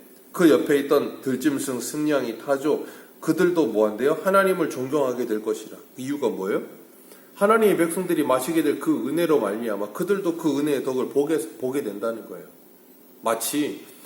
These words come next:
하나님이 요셉과 함께 하시며 요셉에게 복을 주시자 보디발의 집이 복을 받은 것처럼 하나님께서 우리를 통하여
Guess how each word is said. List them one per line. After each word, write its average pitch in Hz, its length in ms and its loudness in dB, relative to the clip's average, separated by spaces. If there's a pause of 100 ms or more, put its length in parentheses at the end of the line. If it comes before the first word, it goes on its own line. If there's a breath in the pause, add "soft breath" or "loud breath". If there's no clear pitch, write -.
하나님이 175 440 4
요셉과 147 480 2
함께 147 240 0
하시며 127 340 0
요셉에게 117 500 -2
복을 120 280 -2
주시자 113 380 -4 (300 loud breath)
보디발의 127 540 2
집이 113 280 -6
복을 120 300 -2
받은 98 280 -6
것처럼 85 360 -14 (1600)
하나님께서 127 580 0
우리를 117 400 -2
통하여 117 540 2